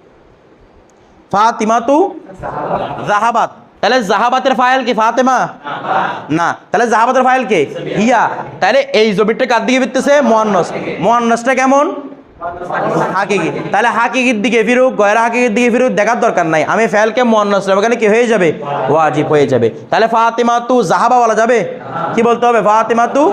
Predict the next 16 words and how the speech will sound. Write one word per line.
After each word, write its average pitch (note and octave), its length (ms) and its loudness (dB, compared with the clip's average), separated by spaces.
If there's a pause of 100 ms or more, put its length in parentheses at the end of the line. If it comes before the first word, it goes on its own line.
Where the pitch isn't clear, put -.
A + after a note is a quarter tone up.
(240)
জাহাবাত। D3 380 0 (380)
বিষয়টা G#3+ 300 2
ক্লিয়ার? G#3+ 360 0 (420)
এই D#3+ 100 2
আমাদের F3+ 340 2 (100)
দুইটা F3 260 2
মুয়ান্নাস E3 440 0
নেওয়ার, G3 300 2 (360)
অর্থাৎ F3 220 0
যেখানে F3 260 0
মুয়ান্নাস E3+ 420 0
নেওয়া E3+ 160 2
ওয়াজিব, F3+ 240 0
দুই F#3 140 0
সূরা F3 220 2
শেষ, C#3+ 240 -2